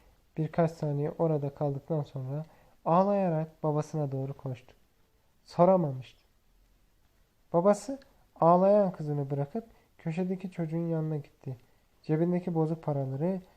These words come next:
çocuğun önündeki mendile bırakıp döndü. Çocuk hala ağlayarak uzaklaşan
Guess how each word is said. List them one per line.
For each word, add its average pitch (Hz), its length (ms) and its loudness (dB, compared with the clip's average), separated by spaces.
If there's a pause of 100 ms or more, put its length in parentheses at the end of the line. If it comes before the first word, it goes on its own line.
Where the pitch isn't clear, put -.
(200)
çocuğun 160 440 0
önündeki 151 400 -4
mendile 143 440 -4
bırakıp 139 360 -10
döndü. 139 260 -6 (720)
Çocuk 175 320 -4
hala 160 460 2
ağlayarak 151 520 0
uzaklaşan 147 540 -4